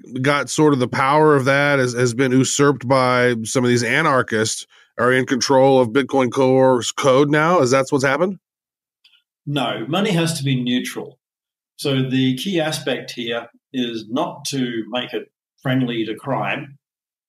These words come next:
Speaker 2: but also not to make it, uh, too easy for government. It has to be something that is recorded, that allows business and everything like that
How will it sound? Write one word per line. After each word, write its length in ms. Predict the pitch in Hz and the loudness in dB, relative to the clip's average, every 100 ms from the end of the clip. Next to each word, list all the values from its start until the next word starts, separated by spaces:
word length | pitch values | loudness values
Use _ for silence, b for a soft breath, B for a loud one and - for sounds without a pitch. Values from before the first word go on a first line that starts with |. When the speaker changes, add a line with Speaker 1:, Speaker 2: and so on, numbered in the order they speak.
| _ | _
Speaker 2:
but 400 | - 123 123 - - | -8 -4 -4 -6 -4
also 460 | 156 160 139 127 | -2 -2 -2 -2
not 500 | 110 107 131 143 - | -4 -4 -6 -6 -10
to 440 | - 123 117 117 110 - 107 | -10 -8 -6 -6 -6 -10 -6
make 240 | 127 127 | -6 -4
it, 120 | 127 - _ _ - | -6 -8 _ _ -16
uh, 340 | 117 117 113 110 - | -10 -10 -10 -12 -12
too 200 | - 139 | -6 -2
easy 440 | 135 131 120 113 104 - | 0 0 -2 -6 -8 -8
for 100 | 127 | -6
government. 480 | 127 120 107 90 - b b b | -4 -6 -10 -16 -20 b b b
It 100 | 135 | -8
has 440 | 135 135 180 175 - | -8 -6 -6 -6 -4
to 100 | 156 | -4
be 200 | 135 123 | -2 -2
something 460 | 107 127 127 120 | -2 -4 -4 -4
that 120 | 120 113 | -4 -4
is 160 | 110 | -6
recorded, 640 | 113 - 147 160 160 143 - | -8 -6 -2 -2 -2 -4 -6
that 80 | |
allows 640 | 117 110 110 135 151 147 - | -6 -4 -2 0 0 -2 -4
business 420 | 139 131 131 123 | -4 -2 -2 -2
and 80 | 127 | -4
everything 280 | 117 113 113 | -4 -6 -4
like 180 | 113 110 | -6 -4
that 180 | 113 117 | -6 -6